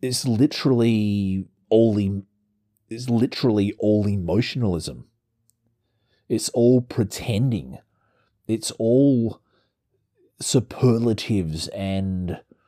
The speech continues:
flowery narratives and things to gee you up and make you feel good.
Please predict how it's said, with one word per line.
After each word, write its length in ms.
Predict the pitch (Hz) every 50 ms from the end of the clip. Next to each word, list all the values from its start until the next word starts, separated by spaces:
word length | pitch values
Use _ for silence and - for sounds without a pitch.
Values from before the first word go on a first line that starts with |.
| _ _ _ _ _ _ _ _ _ _ _ _ _
flowery 920 | _ - - - - - 120 113 117 120 117 113 123 120 117 113 107 101
narratives 1000 | 101 98 98 98 98 107 110 107 98 - - - 107 98 90 82 78 76 78 - -
and 720 | - 92 98 98 98 98 98 98 98 95 92 90 90 - _ _ _ _ _ _ _ _ _ _ _ _ _ _ _ _ _ _
things 460 | - - - 143 139 147 131 131 -
to 80 | 104 95
gee 260 | 95 101 - 120 120
you 320 | 120 113 104 98 87 98
up 180 | 107 101 - -
and 100 | 98 87
make 280 | 95 104 107 - -
you 60 | 101 -
feel 360 | - - 117 113 120 120 120
good. 340 | 107 107 87 78 76 -